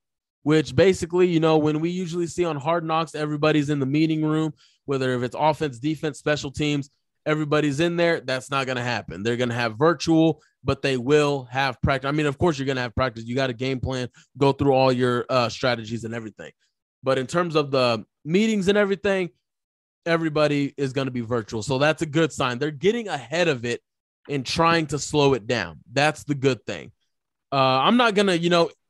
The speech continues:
entertain, I guess you could say, "Oh, well, Carson's unvaccinated. What is that?" I'm, I'm not gonna get into that. I'm, I'm not gonna get into that. Um,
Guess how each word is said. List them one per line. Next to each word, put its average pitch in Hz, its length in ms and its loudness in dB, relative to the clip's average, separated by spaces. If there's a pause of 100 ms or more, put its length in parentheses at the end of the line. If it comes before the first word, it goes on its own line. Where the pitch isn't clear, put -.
(580)
entertain, 156 640 0
I 147 80 2
guess 143 240 -2
you - 80 -14
could 143 160 -6
say, 143 440 2 (360)
"Oh, 147 340 4
well, 120 160 -2
Carson's 208 400 -4
unvaccinated. 220 880 0
What 185 220 2
is 196 60 -6
that?" 180 140 -2
I'm, 165 200 -4
I'm 170 140 -6
not 180 120 0
gonna 165 160 -4
get 143 200 0
into 120 220 -2
that. 78 220 -12
I'm, 127 120 -2
I'm 127 140 -2
not 139 140 0
gonna 127 140 -4
get 120 160 -6
into 110 200 -14
that. - 580 -14
Um, 117 580 2